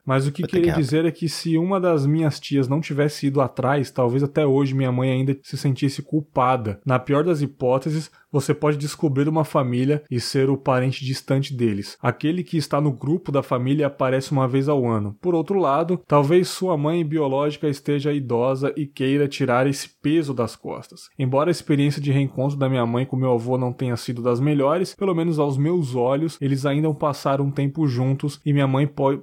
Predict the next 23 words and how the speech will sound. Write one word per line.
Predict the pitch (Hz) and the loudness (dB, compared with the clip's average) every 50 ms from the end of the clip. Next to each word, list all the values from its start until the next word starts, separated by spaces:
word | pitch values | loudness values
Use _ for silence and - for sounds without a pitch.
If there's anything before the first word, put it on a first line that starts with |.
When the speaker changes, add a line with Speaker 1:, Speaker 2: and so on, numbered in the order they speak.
| - - | -8 -4
Speaker 1:
pôde | - 143 139 139 143 151 | -2 0 0 0 0 -4
ter | 143 - 147 143 143 143 135 135 - - | -2 0 0 0 2 0 -2 -2 -4 -4
um | 139 127 | -4 -4
tipo | - - 156 143 - 156 | -2 -2 -2 -2 -2 -2
de | 135 127 143 135 | -2 0 0 0
redenção. | 113 127 143 139 156 156 139 - - - - 131 113 107 104 - | 0 0 0 0 0 0 0 -2 -6 -6 -4 -4 -4 -4 -6 -2
Talvez | - 135 135 127 147 165 165 | 0 0 0 2 0 0 0
você | 160 185 - - 180 | -2 -4 -2 -2 -2
possa | - - 156 156 151 165 | -2 0 0 -2 0 0
ter | 151 - 170 170 | 0 0 0 2
a | 175 | 2
sua, | 165 - - - 147 143 127 113 107 - - | 0 -2 -2 0 0 2 2 0 -2 -4 -6
mesmo | 131 127 127 131 135 147 147 | -2 0 0 0 0 0 -2
que | 143 - - 151 151 | -4 -4 -2 0 0
o | 147 | 2
encontro | 147 143 135 - 147 143 151 143 151 151 | 2 0 -2 -2 -2 -2 0 0 0 0
não | 151 151 | 0 0
seja | 147 - 160 135 151 143 | 0 0 0 0 0 0
tão | 147 - 147 151 147 | 0 0 2 2 2
bom | 127 135 135 143 143 | 2 2 2 0 -2
quanto | 139 - 143 139 139 - 135 | -2 0 0 0 0 -2 -2
você | 135 139 139 - - 139 | -2 -2 -2 -2 -2 0
mereça. | 135 139 147 139 127 123 123 117 - - - - - | 2 2 2 2 4 2 2 0 -2 -6 -12 -14 -12